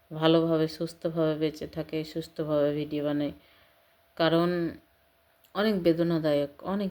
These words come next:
বেদনাদায়ক। আমি প্রোফাইলটা দেখে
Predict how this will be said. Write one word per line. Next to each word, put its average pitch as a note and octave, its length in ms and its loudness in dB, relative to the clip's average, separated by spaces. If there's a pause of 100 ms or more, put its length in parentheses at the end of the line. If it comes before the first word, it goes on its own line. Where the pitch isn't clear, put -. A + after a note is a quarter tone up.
বেদনাদায়ক। D3 720 -2 (380)
আমি E3 420 -2 (920)
প্রোফাইলটা A3+ 500 2
দেখে A3 760 0